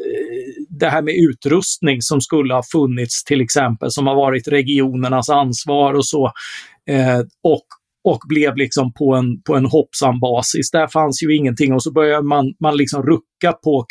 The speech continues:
kraven för att få ihop med, med våra ambitiösa arbetsregler och sånt där. Och, och den stora bristen där är ju framför allt att man inte, att man inte talade sanning. Ja, eh, ha-, hade man åtminstone sagt att, ja, vi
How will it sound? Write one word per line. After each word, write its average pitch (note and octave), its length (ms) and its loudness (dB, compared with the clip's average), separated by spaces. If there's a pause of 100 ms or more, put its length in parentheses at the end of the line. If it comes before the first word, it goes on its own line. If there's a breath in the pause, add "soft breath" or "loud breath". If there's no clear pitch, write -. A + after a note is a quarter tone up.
kraven E3 600 0
för C3+ 100 0
att B2 180 -2
få C#3+ 140 2
ihop C3 400 0
med, B2 260 2 (520 soft breath)
med C3 140 2
våra B2+ 200 0
ambitiösa B2+ 760 0
arbetsregler C#3+ 1300 0
och D3 120 2
sånt D3+ 140 -8
där. B2+ 180 -2
Och, C#3+ 180 0
och E3 160 4 (200)
den F3+ 160 2
stora D#3+ 480 0
bristen D#3+ 500 -2
där E3+ 180 0
är G3+ 80 2
ju G3+ 200 0
framför D#3 300 -2
allt C3 320 0
att B2 120 -8
man C#3 160 2
inte, C3+ 380 0 (800)
att E3 140 -2
man G3 140 2
inte F#3 180 0 (100)
talade C#3 340 0
sanning. E3 640 0 (320)
Ja, G3 240 2
eh, - 640 -6
ha-, F#3+ 180 0
hade F3 200 -2
man F#3 180 2
åtminstone F3+ 500 0
sagt - 340 -2
att, C#3 140 -4
ja, D#3 260 2
vi G#2 120 -2